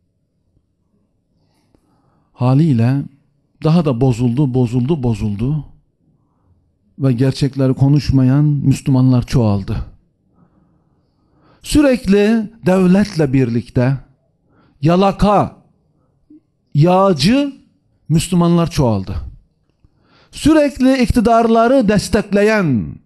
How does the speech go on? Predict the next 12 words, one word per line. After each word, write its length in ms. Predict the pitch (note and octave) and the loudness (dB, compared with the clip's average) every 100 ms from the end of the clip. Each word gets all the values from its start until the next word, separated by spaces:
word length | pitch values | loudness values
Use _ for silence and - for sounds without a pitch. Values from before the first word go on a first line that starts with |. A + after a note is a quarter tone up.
| _ _ _ _ - | _ _ _ _ -2
kim 220 | E4 E4 | 0 2
olursa 340 | B3 G#3 F#3+ | 0 0 0
olsun, 420 | E3+ B2 B2+ E2+ - _ _ _ _ _ | -2 -2 -4 -4 -10 _ _ _ _ _
dolmuş 420 | F#3 G3 A#3+ C#4 F3+ | -2 0 0 0 -2
beklemeyen 640 | G#3+ B3+ D#4 C#4+ C#4 D#4+ D#4+ | 0 0 0 0 0 2 4
Müslümanlar 580 | D4 - B3+ B3+ B3+ A#3+ | 2 2 2 2 2 0
çoğaldı. 460 | G#3 E3 C3+ A2 E2 _ _ _ _ _ _ _ _ _ _ _ | 0 0 0 -4 -10 _ _ _ _ _ _ _ _ _ _ _
Hangi 440 | - D4 D#4+ D#4 D4+ | -2 0 2 2 2
dolmuş 340 | C#4+ C#4 B3 | 2 2 2
olursa 300 | B3 B3 A#3+ | 2 2 0
fark 200 | G#3+ F3+ | 0 -2
etmez. 640 | E3+ C#3 G#2+ - - - | -2 -2 -4 -6 -16 -20